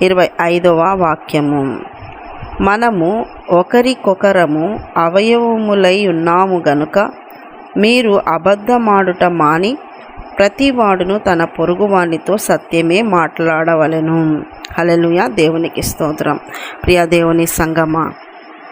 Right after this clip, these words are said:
సంగమునకు శిరస్సు క్రీస్తు. సంఘము శరీరమై ఉన్నది. శరీరములో అనేక అవయవాలు ఉన్నట్టుగా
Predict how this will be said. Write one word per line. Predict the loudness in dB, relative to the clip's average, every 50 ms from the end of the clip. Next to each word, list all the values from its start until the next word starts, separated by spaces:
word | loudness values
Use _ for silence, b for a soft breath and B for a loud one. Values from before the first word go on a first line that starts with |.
| -20 -20 -20 -20 -20 -20 -20 -20 -20 -18 -16 -12 B B B B B B -4
సంగమునకు | -2 -2 0 0 0 0 2 2 2 4 4 2 2 2 2 2 2 2 0 0 -2 -4
శిరస్సు | -2 -2 -2 0 0 0 0 0 -2 -2 -2 -2 -2 -4 -6 -12 -14 -16 -10 -4
క్రీస్తు. | -2 2 2 2 2 0 -4 -6 -6 -6 -6 -6 -6 -10 -12 -12 -16 -20 -20 -20 -20 -20 -20 -20 -20 -20 -20 -20 -20 -20 -20 -20 -20 -18 -8 -4 -4
సంఘము | -2 0 0 0 2 4 4 4 4 4 2 2 2 2 2 0
శరీరమై | 0 0 0 0 2 4 4 4 4 2 2 0 0 0 0 2 0
ఉన్నది. | 0 0 0 -2 -2 -4 -6 -6 -6 -8 -6 -8 B B B B B B -4
శరీరములో | -2 0 2 2 2 4 4 4 4 2 2 0 2 2 2 4 4 4 2 2 -2 -6 -12 -20 -20 -20 -20 -20 -20 -20 -20 -20 -18 -18 -16 -18 -16 -16 -16 -16 -16 -16 -18 -20 -20 -20 -18 -18 -16 -16 -16 -16 -16 -16 -14 -14 -16 -16 -16 -16 -16 -16 -14 -14 -12 -8 -6
అనేక | -4 0 0 2 2 2 2 0 0 0
అవయవాలు | 0 0 2 2 2 2 2 2 2 0 0 2 0 0
ఉన్నట్టుగా | 2 2 0 0 -2 -2 -2 0 0 0 0 0 -2 -4 -4